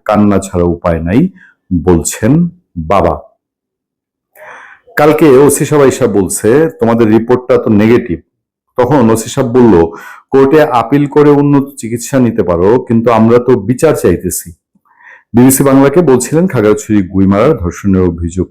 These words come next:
তোলা স্কুল শিক্ষার্থীর বাবা। ওই স্কুল শিক্ষার্থীর শারীরিক পরীক্ষার প্রতিবেদন জেলা সিভিল সার্জন কার্যালয়ে জমা দিয়েছে মেডিকেল বোর্ড। ওই শিক্ষার্থীর বাবা বিবিসি বাংলাকে জানিয়েছেন, পুলিশের কাছ থেকে এই প্রতিবেদনের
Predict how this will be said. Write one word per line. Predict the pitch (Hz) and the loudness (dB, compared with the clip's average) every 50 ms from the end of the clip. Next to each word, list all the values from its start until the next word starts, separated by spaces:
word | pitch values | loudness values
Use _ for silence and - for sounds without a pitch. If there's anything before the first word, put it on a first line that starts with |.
| _ - | _ -6
তোলা | 92 95 123 151 | -2 0 0 -2
স্কুল | - - - _ - 107 98 90 | -2 -6 -10 _ -2 0 0 0
শিক্ষার্থীর | - - - 85 - _ - - 78 _ _ - 82 78 | -2 -6 -14 -16 -20 _ -20 -20 -20 _ _ -12 -10 -6
বাবা। | 76 80 80 78 76 78 - _ _ _ _ - - - - - - - - | -4 -4 -2 -4 -4 -8 -12 _ _ _ _ -20 -20 -20 -20 -18 -18 -8 0
ওই | - 139 | 0 2
স্কুল | - - - 185 165 | 2 2 2 2 0
শিক্ষার্থীর | 175 - - 180 - 170 - - - 117 104 110 147 151 143 | 0 0 -4 -4 -2 -2 -2 0 0 2 2 2 0 -2 -8
শারীরিক | - - - 139 127 127 139 139 - - - | -10 -10 -4 0 2 2 2 2 0 -2 0
পরীক্ষার | 131 123 123 - - 147 | 0 0 0 0 -2 -4
প্রতিবেদন | 143 - 143 143 - 131 123 123 110 113 139 165 160 | -4 0 -2 0 0 2 0 2 2 2 0 0 0
জেলা | 113 107 101 104 107 107 107 - | 0 2 2 2 2 0 -2 -4
সিভিল | - - - - 139 139 156 143 | -8 -8 -4 -2 2 2 2 0
সার্জন | - - 135 113 107 113 107 | 0 0 0 0 0 -2 -2
কার্যালয়ে | 104 104 95 87 95 92 92 92 85 | -2 -2 -2 0 0 0 0 0 0
জমা | 87 92 90 90 | -2 -2 -2 -2
দিয়েছে | 85 85 87 85 - - - 90 | -4 -2 -4 -4 -4 -6 -10 -10
মেডিকেল | 85 82 76 80 - - 82 78 | -10 -10 -10 -14 -12 -10 -10 -8
বোর্ড। | 76 82 90 104 135 - - _ _ - - - - - - - - - | -4 0 0 0 0 -2 -6 _ _ -20 -20 -20 -18 -18 -20 -10 -2 0
ওই | 127 120 | 2 2
শিক্ষার্থীর | 117 - 135 127 - 123 117 139 123 101 | 2 0 -4 -4 -4 -2 0 0 0 2
বাবা | 98 107 104 107 120 139 | 2 0 2 2 2 2
বিবিসি | 147 123 104 - - - | 2 2 0 0 -2 -4
বাংলাকে | 98 95 92 92 90 87 90 | -4 -2 -2 -2 -2 -4 -4
জানিয়েছেন, | 82 87 85 87 87 85 - 151 165 165 | -6 -4 -4 -4 -6 -6 -6 -8 -8 -8
পুলিশের | 147 123 110 92 - 113 98 | -6 -6 -6 -6 -4 -6 -4
কাছ | 95 87 - - - | -4 -4 -6 -6 -2
থেকে | 98 90 | 0 0
এই | 85 | 0
প্রতিবেদনের | 85 - - 92 82 90 90 90 85 87 92 107 - | 0 -4 -10 -12 -6 -2 -2 0 0 0 -2 -2 -4